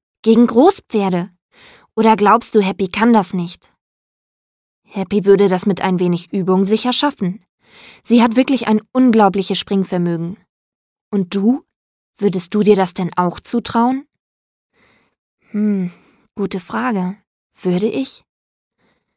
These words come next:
„Ähm, also, ja,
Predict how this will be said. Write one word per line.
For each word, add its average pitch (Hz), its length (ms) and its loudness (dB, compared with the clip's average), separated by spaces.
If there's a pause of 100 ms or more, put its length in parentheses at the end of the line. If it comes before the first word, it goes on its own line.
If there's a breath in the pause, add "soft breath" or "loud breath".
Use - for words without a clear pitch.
(500)
„Ähm, 240 360 -2 (840)
also, 240 220 -2 (300)
ja, 240 180 -2